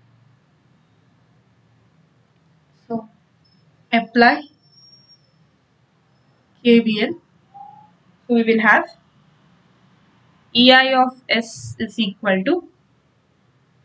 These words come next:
R one I of S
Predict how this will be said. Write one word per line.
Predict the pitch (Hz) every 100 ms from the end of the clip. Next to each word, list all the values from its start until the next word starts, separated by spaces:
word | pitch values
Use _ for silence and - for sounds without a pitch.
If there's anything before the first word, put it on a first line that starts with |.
| _ _ -
R | 226 226
one | 233 285 349 - _ _ _ _ _ _ _ _ _ _ -
I | 214 208
of | 208 202 254
S | 285 - -